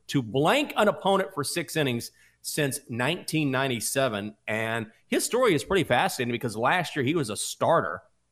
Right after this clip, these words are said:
as a freshman, won national honors. And then this season, he was really struggling.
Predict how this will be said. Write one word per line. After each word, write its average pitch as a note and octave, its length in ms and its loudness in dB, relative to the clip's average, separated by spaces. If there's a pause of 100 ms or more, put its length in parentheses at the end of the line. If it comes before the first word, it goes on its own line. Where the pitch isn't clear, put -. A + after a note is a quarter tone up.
(180)
as A#2+ 140 2
a - 40 -6
freshman, C3 500 -2
won C3 320 0
national C3+ 480 0
honors. B2 540 -2 (380)
And C3 120 2
then A#2+ 180 0
this F3 220 4
season, B2+ 460 -2 (460)
he - 100 -4
was A#2+ 160 0
really D#3+ 200 2
struggling. G3+ 580 0